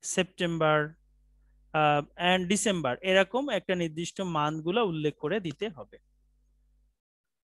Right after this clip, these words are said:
তাহলে এটা হচ্ছে টাইম সেট আপ করা হলো, নির্দিষ্টকরণ করা হলো। নেক্সট হচ্ছে প্রাইস কোডস। প্রাইস কোডস মানে হচ্ছে মূল্য নির্ধারণ করা।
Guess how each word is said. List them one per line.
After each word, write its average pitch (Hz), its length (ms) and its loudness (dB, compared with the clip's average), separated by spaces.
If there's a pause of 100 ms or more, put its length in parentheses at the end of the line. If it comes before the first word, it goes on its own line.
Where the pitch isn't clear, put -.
(100)
তাহলে 185 360 -4
এটা 190 180 -6
হচ্ছে 190 220 -6
টাইম 202 360 -2
সেট 190 240 -6
আপ 156 160 -4
করা 113 220 -10
হলো, 113 240 -18 (960)
নির্দিষ্টকরণ 165 640 0
করা 131 240 -2
হলো। 120 200 -6
নেক্সট 202 340 2
হচ্ছে 226 220 2
প্রাইস 180 480 4
কোডস। - 680 -2 (480)
প্রাইস 196 280 6
কোডস 226 340 2
মানে 220 180 0
হচ্ছে 214 240 -4
মূল্য 185 280 0
নির্ধারণ 147 500 -4
করা। 113 260 -10